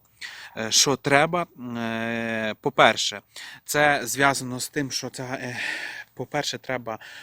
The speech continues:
обрізувати, або якщо ви, коли ви пошкоджуєте, наприклад, обрізку робите, це щоб треба була суха, сонячна погода. Щоб було тепленько, щоб інфекція, щоб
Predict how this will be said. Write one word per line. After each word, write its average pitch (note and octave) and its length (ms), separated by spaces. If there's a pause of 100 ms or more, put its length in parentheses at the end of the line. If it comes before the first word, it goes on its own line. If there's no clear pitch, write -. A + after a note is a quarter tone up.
(120)
обрізувати, B2+ 1040 (380)
або B2+ 440
якщо A#2+ 360
ви, B2 200
коли B2 200
ви A#2+ 160
пошкоджуєте, A2+ 800
наприклад, - 400
обрізку B2+ 540
робите, B2+ 340
це A#2 120
щоб - 200
треба B2 180
була A2+ 160
суха, A#2+ 560 (400)
сонячна B2 680
погода. A2+ 460 (400)
Щоб A#2+ 160
було B2 200
тепленько, C3+ 580
щоб A2 260 (360)
інфекція, C3+ 580
щоб - 160